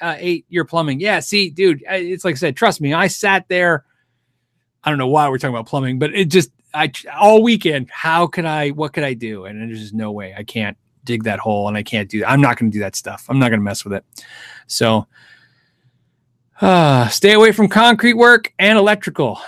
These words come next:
Yeah, well, see, electrical I got down because my wife's dad is a superintendent for a large electrical company. He's an electrician by trade. Uh, so anytime I have, he's done all the, he does all my electrical 'cause he's nice to us.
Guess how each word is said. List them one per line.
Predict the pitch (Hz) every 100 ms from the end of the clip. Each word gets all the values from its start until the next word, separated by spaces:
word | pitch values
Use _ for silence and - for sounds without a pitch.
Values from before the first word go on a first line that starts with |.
| -
Yeah, | 190 175
well, | 208
see, | 233
electrical | 226 247 277 202 220
I | 196
got | 160 214 202 - _ -
down | 226 233 233 214
because | 180 - 185 151
my | 175
wife's | 170 160 160 - - -
dad | 175 180 175 170 156 -
is | - 147 147 143 143 135 147
a |
superintendent | - 175 156 143 147 131
for | 143
a |
large | 131 123
electrical | 123 131 - 127 120
company. | - 127 117 120
He's | 117 117
an |
electrician | 113 110 123 - 110 107
by | 104
trade. | - 131 120 117 113 -
Uh, | 120 113 107
so | 107 - 110 104
anytime | - 165 165 147
I | 131
have, | 123
he's | - 190
done | 190 170
all | 135 139
the, | 131
he | 170
does | 175 147
all | 131
my | 117
electrical | 107 110 - - 110 104 -
'cause | - 117
he's | 110 104
nice | 113 107 -
to | 92
us. | - -